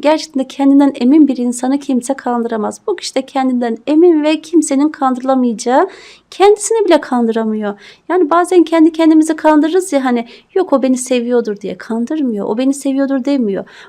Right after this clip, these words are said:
Onun hayatındaki şöyle şöyle bir şeyler varsa hayır, sevmiyordur.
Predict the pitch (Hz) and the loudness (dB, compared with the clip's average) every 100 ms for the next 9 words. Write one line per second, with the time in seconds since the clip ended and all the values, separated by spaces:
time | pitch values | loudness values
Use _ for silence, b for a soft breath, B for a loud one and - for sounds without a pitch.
0 | B 320 403 403 330 330 311 285 277 247 | B 2 4 2 0 0 2 4 2 0
1 | - 359 311 - 285 269 - 247 233 320 | -2 0 0 -2 -4 -4 -2 -2 0 2
2 | 440 415 403 415 - 330 254 202 - - | 2 2 0 -2 -2 -4 -4 -6 -10 -2
3 | 349 277 220 190 190 | 0 0 -2 -6 -8